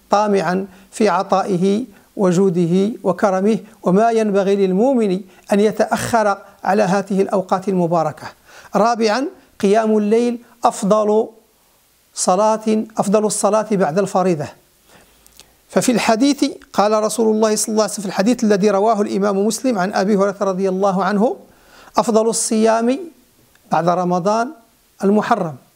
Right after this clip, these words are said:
وأفضل الصلاة بعد الفريضة قيام الليل." والمؤمن، والمؤمن يتقرب إلى الله عز وجل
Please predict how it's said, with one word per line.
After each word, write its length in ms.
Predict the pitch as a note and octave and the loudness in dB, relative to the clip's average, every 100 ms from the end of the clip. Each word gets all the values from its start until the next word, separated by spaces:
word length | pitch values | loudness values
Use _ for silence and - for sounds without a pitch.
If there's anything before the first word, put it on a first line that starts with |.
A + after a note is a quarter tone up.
| _ - - | _ -6 -2
وأفضل 400 | A3+ G#3 G#3+ A3 | 0 0 0 0
الصلاة 480 | G#3+ A3 G#3+ A3+ A3 A3 | -2 0 0 0 -2 -8
بعد 240 | G3+ D#3+ F3+ | -4 -2 0
الفريضة 560 | F#3 F#3+ F#3+ G#3+ C4 G#3 - _ _ _ _ _ - | -2 0 0 0 0 -2 -8 _ _ _ _ _ 0
قيام 340 | F3+ G#3 G3 | 2 2 2
الليل." 320 | F#3 F3 C3 - _ _ _ - | 2 0 -2 -6 _ _ _ -6
والمؤمن، 560 | - G3+ A#3 C4+ B3+ B3 A#3 A3+ A#3 | 0 2 4 2 2 2 2 0 -4
والمؤمن 360 | - F#3 F3+ F#3 | -4 -2 0 0
يتقرب 560 | A3 A3 - A3+ A3+ A3 | 0 -2 -2 0 0 0
إلى 180 | A3+ | 0
الله 340 | G3+ G#3 G3+ F#3+ | 0 2 2 0
عز 220 | G3 F#3 | 0 0
وجل 500 | G3+ G3 A3 A3 G3+ | 0 2 0 0 -2